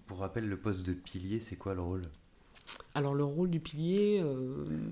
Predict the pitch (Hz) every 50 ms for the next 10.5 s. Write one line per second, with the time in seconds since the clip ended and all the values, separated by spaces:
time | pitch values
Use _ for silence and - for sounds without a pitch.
0 | 175 170 160 156 156 156 156 156 - - - - - - - - - - - -
1 | - - - - - - - 135 131 135 131 131 127 127 127 139 143 - - -
2 | - - - 165 160 160 - 147 - - 147 131 127 123 120 120 131 151 202 -
3 | - - - - - - - 127 - - 123 - - - 170 196 214 160 127 131
4 | 123 123 127 127 123 127 135 147 151 139 139 139 131 131 131 131 131 135 135 135
5 | 139 175 196 190 170 180 180 208 - - 190 190 - 147 147 127 104 - - 107
6 | 104 127 131 135 131 123 113 107 104 107 107 - 139 131 - - - 160 160 156
7 | 151 147 143 135 135 - - 156 165 175 165 151 147 143 127 120 123 - - 131
8 | 127 123 - - 156 151 147 139 131 127 123 - - - - - - - - -
9 | - - - - - - 98 90 85 87 - - - 104 98 - - 98 - 147
10 | 131 110 110 107 135 135 131 - - 139